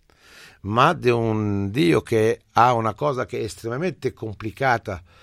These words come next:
a percep-, da percepire per l'uomo, perché è un'esperienza che non può fare, ma che è profondamente immanente, cioè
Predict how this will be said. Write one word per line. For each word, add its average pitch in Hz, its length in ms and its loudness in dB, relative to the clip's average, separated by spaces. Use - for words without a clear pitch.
a - 120 -10
percep-, - 520 -2
da 101 180 -4
percepire 139 580 0
per - 120 -2
l'uomo, 107 380 0
perché 95 300 -12
è - 20 -4
un'esperienza 95 800 -6
che - 100 -6
non 90 140 -6
può 123 140 -8
fare, 101 420 -4
ma 104 140 -6
che 113 140 -4
è - 20 -2
profondamente 131 760 -4
immanente, 113 680 -4
cioè 117 320 -8